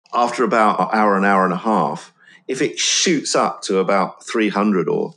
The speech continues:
so parts per million, then that means that the lactose has got to their large intestine and been fermented and made hydrogen.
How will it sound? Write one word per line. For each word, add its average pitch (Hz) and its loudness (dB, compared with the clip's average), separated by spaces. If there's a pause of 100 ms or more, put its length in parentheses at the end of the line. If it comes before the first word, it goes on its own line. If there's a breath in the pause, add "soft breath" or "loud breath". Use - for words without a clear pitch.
so 80 -2
parts 85 -2
per 90 -4
million, 87 0 (280)
then 208 0
that 127 2
means - 0
that 101 -4
the 104 0
lactose 98 0
has 87 -4
got 92 -4
to 87 -6
their 85 0 (480)
large 90 0
intestine 90 -2
and 78 -4
been 85 -2
fermented 92 -2
and 85 -2
made 82 0
hydrogen. 90 -4